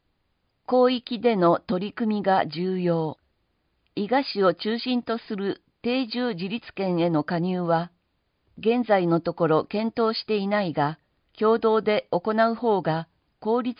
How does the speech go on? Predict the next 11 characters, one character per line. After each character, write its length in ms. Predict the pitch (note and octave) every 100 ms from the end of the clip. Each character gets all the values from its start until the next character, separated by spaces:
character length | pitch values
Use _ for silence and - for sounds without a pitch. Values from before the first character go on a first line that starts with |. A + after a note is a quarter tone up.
| -
的 240 | A#3+ A3+ A3+
な 160 | A3
分 300 | G#3 G3+ B3
野 100 | G#3
に 160 | F3 E3
お 140 | E3+
い 80 | E3
て、 320 | - E3+ D#3 - _ _ _ -
様 240 | G3+ A3+
々 280 | A#3 G3 F3
な 240 | E3 D#3+